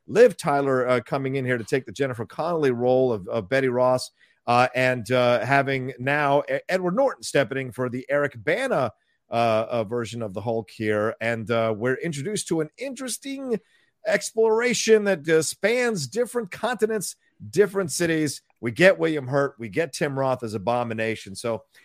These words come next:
Steve, we're gonna talk about all these films and hear from the fans as well. Why are we talking about these Marvel films? We announced it last, uh, Cinephiles Live show, but can you let the fans know, maybe who didn't watch that one, why we're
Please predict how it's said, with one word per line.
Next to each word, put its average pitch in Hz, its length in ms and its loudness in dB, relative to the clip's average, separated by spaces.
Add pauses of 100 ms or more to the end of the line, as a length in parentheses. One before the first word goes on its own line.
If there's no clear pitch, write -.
(160)
Steve, 202 360 2
we're 196 60 2
gonna 180 80 0
talk 220 240 4
about 202 200 0
all 208 180 2
these 165 280 -2
films 185 720 2 (300)
and 151 140 0
hear 196 240 0
from 208 180 0
the 165 80 -2
fans 165 420 0
as 139 260 0
well. 151 220 4
Why 220 380 -4
are 330 140 -4
we 247 140 -4
talking 233 680 -6
about 160 420 -2
these 143 220 -6
Marvel 135 420 -2
films? 147 300 -6
We 139 120 -2
announced 226 360 -4
it 214 140 -2
last, 180 460 -2 (380)
uh, 147 60 2
Cinephiles 165 460 2
Live 165 320 0
show, 143 160 2
but 127 100 -6
can 170 140 -2
you 160 120 0
let 226 220 0
the 196 80 -4
fans 185 460 -2
know, 160 100 2
maybe 160 200 0
who 143 80 0
didn't 180 200 -4
watch 143 240 -2
that 127 200 2
one, 117 260 -2
why 131 240 2
we're 143 280 4